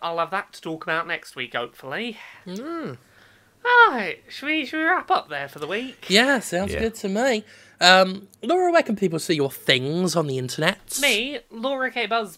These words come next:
Speaker 1: pretty much everywhere. Twitter, Twitch, and YouTube. Uh, by the time this episode goes up, I will be in Germany for the Pokemon World Championships. Uh, so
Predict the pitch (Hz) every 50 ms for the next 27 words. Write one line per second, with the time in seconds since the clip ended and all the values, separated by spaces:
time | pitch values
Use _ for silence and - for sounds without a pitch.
0 | _ _ - 220 196 185 170 175 170 - - 170 160 - 175 165 156 180 190 214
1 | 233 226 - - - - 185 170 - 185 180 170 165 - 170 156 - - - 156
2 | 135 143 160 202 233 240 226 - - 240 233 226 226 226 208 220 220 - - _
3 | _ _ _ _ _ - 160 175 175 175 175 170 165 _ 233 220 226 233 233 220
4 | - 214 - - 233 220 220 226 220 214 214 202 180 175 190 196 - - - -
5 | - - - - - 196 185 - 202 190 185 175 160 - 196 190 180 165 175 196
6 | 220 220 - - _ 139 156 165 170 180 175 170 196 190 190 170 185 208 196 196
7 | 208 - - 196 196 202 180 - - 233 254 277 247 214 190 175 147 139 135 -
8 | 165 139 - 160 156 156 - - - - 220 226 180 - 196 180 170 175 175 180
9 | 175 175 185 175 160 160 185 190 190 185 - - 208 220 240 226 - 160 131 131
10 | 131 - 123 113 - _ - - - 120 - - 143 139 139 139 139 147 143 139
11 | - - - - - _ _ _ - - 185 165 156 151 143